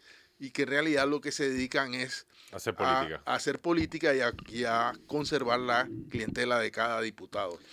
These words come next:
Speaker 1: lo cual es perfectamente ilegal en todo el sentido de la palabra,
Speaker 2: Es
Speaker 1: porque
Speaker 2: fraude,
Speaker 1: le, le
Speaker 2: es fraude
Speaker 1: otorga,
Speaker 2: electoral.
Speaker 1: exacto, le otorga
Speaker 2: <laughs> Es fraude
Speaker 1: una
Speaker 2: electoral.
Speaker 1: ventaja a los diputados de financiar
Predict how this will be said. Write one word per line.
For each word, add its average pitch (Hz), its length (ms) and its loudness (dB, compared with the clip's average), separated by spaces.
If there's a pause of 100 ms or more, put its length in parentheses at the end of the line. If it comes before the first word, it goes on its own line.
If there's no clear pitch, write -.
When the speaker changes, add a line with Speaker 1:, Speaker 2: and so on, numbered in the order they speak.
(580)
Speaker 1:
lo 117 160 -4
cual 120 320 0 (100)
es - 120 -12
perfectamente 139 840 0
ilegal 196 460 10 (520)
en 113 180 -8
todo 147 200 4
el 139 60 2
sentido 143 360 4
de 180 60 10
la 190 60 10
palabra, 170 540 12
Speaker 2:
Es - 400 -20
Speaker 1:
porque 135 200 -2
Speaker 2:
fraude, 131 420 10
Speaker 1:
le, - 80 2
le - 80 4
Speaker 2:
es - 40 6
fraude 127 240 10
Speaker 1:
otorga, - 180 8
Speaker 2:
electoral. 107 340 8
Speaker 1:
exacto, 143 440 2
le - 120 2
otorga 170 640 6
Speaker 2:
<laughs> - 60 -20
Es 175 100 -12
fraude - 200 -2
Speaker 1:
una 190 160 10
Speaker 2:
electoral. 202 200 10
Speaker 1:
ventaja 175 560 10 (640)
a 143 160 6
los 175 160 4
diputados 185 720 8 (280)
de 135 240 2
financiar 180 1080 6